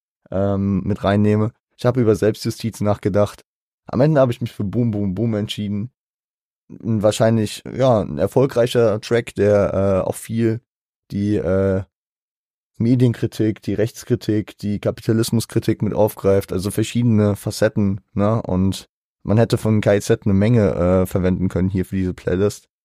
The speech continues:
Ich hab, ich hab mich, äh, letzten Endes für den Track entschieden. Und für die Leute, die mit K I Z nicht so viel zu tun haben,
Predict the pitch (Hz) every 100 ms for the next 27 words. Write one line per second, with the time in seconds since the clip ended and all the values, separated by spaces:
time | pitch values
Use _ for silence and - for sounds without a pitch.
0 | _ _ - 107 - 95 - 101 101 80
1 | 95 95 98 - 87 92 - 87 92 -
2 | 85 76 - 95 90 90 _ _ _ _
3 | _ _ - 101 - 113 101 110 107 104
4 | 98 92 92 117 104 - 117 123 - 117
5 | - 107 107 123 127 110 107 110 120